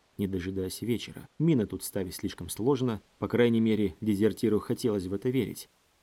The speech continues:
Добравшись до края болота, он привязал рюкзак к ноге и просто пополз, погрузившись по уши. Растущие на кочках травы скрывали его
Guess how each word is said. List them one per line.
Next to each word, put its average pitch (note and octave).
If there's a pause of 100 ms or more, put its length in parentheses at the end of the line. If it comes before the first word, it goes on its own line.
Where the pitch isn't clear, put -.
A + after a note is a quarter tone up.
Добравшись B2
до A#2
края B2+
болота, B2+
он A#2+
привязал G#2
рюкзак F#2+
к -
ноге G2
и B2
просто G#2
пополз, A2
погрузившись F#2+
по C#3+
уши. G2 (300)
Растущие A#2+
на A2
кочках -
травы A2
скрывали A2
его F#2+